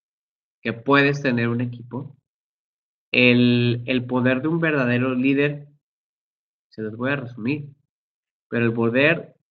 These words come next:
de un verdadero líder radica en su organización, en su equipo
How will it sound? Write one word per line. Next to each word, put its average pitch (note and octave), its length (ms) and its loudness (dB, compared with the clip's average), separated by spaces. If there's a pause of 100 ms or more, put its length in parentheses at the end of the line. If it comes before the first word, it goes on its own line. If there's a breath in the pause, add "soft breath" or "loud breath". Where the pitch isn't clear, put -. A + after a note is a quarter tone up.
(160)
de A#2+ 120 -4
un B2+ 80 -4
verdadero B2 720 -4
líder B2+ 440 -4 (1120)
radica C3+ 880 -4 (720)
en A#2+ 140 -6
su A#2+ 100 -8
organización, B2+ 680 -8 (1500)
en B2+ 240 0
su C3 140 -8
equipo B2 360 -8